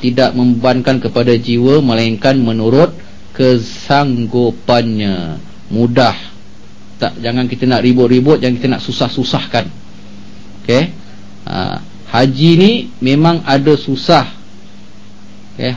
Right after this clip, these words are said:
haji adalah ibadat yang susah. Okey? Ha, melainkan apa ni, siapa yang memang betul-betul bertakwa, maka apa saja kesusahan dinampakmu mudah. Eh, macam solat lah.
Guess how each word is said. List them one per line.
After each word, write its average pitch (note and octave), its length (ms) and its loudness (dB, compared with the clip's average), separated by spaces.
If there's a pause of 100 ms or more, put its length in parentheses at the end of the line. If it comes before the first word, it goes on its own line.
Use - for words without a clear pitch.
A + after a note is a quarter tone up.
haji E3+ 800 2 (480)
adalah C#3 480 4
ibadat C3 560 4 (300)
yang B2 260 0
susah. A#2 540 -2 (1000)
Okey? C#3+ 320 -4
Ha, - 560 -8
melainkan B2 720 2 (560)
apa G#2+ 320 -4
ni, A#2+ 160 2
siapa A#2+ 480 2
yang B2 560 2 (540)
memang B2+ 500 4
betul-betul B2 560 2
bertakwa, D3 560 2 (160)
maka C#3+ 480 -2
apa A#2 240 0
saja B2 320 0
kesusahan B2+ 640 0
dinampakmu B2+ 840 0 (440)
mudah. F#2+ 360 -2 (480)
Eh, B2 100 -2
macam C#3+ 240 0
solat E3 300 4
lah. E3 140 2